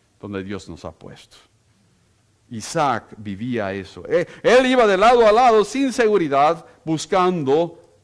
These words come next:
¿qué? Servir a Dios y vivir en la promesa de Dios. Número tres, hoy, cuando Isaac es bendecido, otros ven la mano de Dios. ¿Usted piensa eso?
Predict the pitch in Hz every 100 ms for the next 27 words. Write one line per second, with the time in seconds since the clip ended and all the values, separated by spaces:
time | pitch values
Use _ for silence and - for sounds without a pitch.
0 | _ _ 175 127 85 - _ _ _ _
1 | 123 113 165 139 120 113 110 107 - _
2 | - 135 165 139 135 _ 113 110 127 143
3 | - 120 104 110 101 123 120 - 87 -
4 | _ 101 92 87 87 - - - _ _
5 | _ _ _ _ _ _ _ _ _ -
6 | 139 151 147 170 156 113 - 117 110 95
7 | - 160 165 151 143 - 214 247 208 190
8 | 208 202 196 - 107 110 135 - _ 135
9 | 165 185 143 139 156 151 - _ _ _
10 | _ 107 139 127 110 120 113 113 120 113
11 | 110 101 87 - - - _ _ _ _
12 | _ _ _ _ _ - - 180 175 196
13 | 202 214 233 285